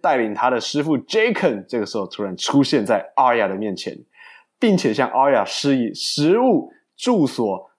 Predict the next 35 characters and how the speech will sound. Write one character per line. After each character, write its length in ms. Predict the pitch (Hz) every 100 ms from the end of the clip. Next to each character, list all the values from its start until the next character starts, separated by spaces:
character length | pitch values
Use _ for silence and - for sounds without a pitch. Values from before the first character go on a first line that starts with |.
| _
甚 220 | - 143
至 340 | 120 123 101 -
恢 260 | - 147 143
复 160 | 131
他 140 | 120 117
的 100 | 107
视 220 | - 127
力 160 | 113 98
的 60 |
这 80 | 107
种 140 | 90 101
诱 140 | 107
惑。 340 | 90 107 90 - _ - - _
好， 180 | 123 123
但 180 | 170 185
是， 240 | 202 175
但 160 | - 185
是 60 | 180
Arya 420 | 185 214 202 165
呢， 160 | 151 147
他 120 | 143
都 160 | 143
成 300 | 139 - 127
功 120 | 143 165
的 140 | 117 -
抗 280 | - 147 127
拒 160 | 135
了 120 | 117 92
Jaqen 540 | - 117 113 101 90
提 180 | - 107
出 180 | 101 107
来 80 | 90
的 80 |
诱 140 | 101 92
惑。 340 | 85 98 -